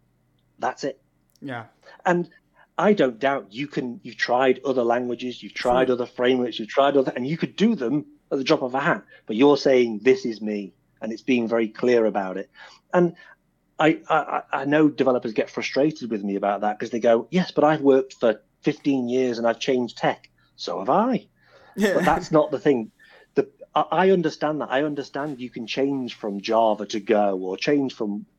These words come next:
Speaker 1: one framework to another. But maybe the recruiter, maybe the employer doesn't.
Speaker 2: Yeah.
Speaker 1: So you need to be very specific about,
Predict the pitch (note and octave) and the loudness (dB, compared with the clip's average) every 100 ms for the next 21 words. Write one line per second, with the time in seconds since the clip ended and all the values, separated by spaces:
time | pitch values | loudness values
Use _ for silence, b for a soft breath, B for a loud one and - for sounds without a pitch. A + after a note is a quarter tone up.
0 | - A#2+ A2+ - B2+ A#2 A2 G#2+ - A2 | -4 -2 0 2 2 2 0 -2 -4 0
1 | G#2+ G#2+ F#2+ - b b b - G#2+ B2+ | 0 -2 -6 -10 b b b -6 0 4
2 | D#3+ E3+ C#3 B2 A2+ - D3 C#3+ F#2+ - | 4 4 2 2 0 2 2 2 -10 -6
3 | G#2 C#3 D3 C#3+ C3 A#2+ C3 B2+ G2+ C3+ | -2 0 0 0 -2 -2 -4 -4 0 0
4 | D3 F#2+ - - - _ _ _ _ - | 0 -4 -12 -20 -20 _ _ _ _ -14
5 | C3 A#2 B2+ C#3+ C3+ B2+ G#2+ A2 G2 A#2+ | -6 -4 0 2 0 -2 2 2 4 4
6 | A#2+ - - - C3+ - - G#2 G#2 G2+ | 4 0 -4 0 0 0 -4 0 0 -2